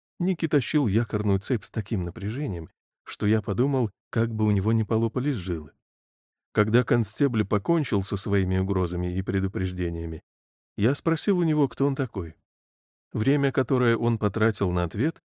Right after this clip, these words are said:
дало возможность Нике поднять якорь. Я быстро сделал кое-какие вычисления. У ног констебля начиналась лестница, которая вела прямо к воде.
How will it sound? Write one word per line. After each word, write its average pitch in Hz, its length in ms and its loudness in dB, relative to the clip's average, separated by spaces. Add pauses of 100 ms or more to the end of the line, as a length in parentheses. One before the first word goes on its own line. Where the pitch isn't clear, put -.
(240)
дало 101 300 4
возможность 95 680 0
Нике 143 280 -2
поднять 98 460 -2
якорь. 90 400 -6 (760)
Я 127 220 4
быстро 117 400 0
сделал 120 460 0
кое-какие 120 680 0
вычисления. 90 800 -4 (440)
У 107 100 2
ног 101 380 0
констебля 101 640 -2
начиналась 123 560 -4
лестница, 104 520 -4 (200)
которая 101 440 2
вела 95 400 0
прямо 98 280 0
к - 80 -12
воде. 87 300 -4